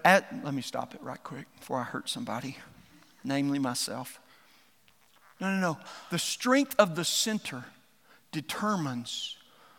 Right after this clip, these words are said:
the power of the moving out. That's what Paul is saying here.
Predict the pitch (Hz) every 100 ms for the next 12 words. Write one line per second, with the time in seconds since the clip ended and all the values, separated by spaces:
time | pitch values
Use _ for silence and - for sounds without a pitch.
0 | - _ - - - - - 175 139 123
1 | - 123 139 147 165 139 131 135 - -
2 | - - - _ _ - - - _ _
3 | _ - 208 240 277 277 240 233 214 165
4 | - 214 208 131 151 143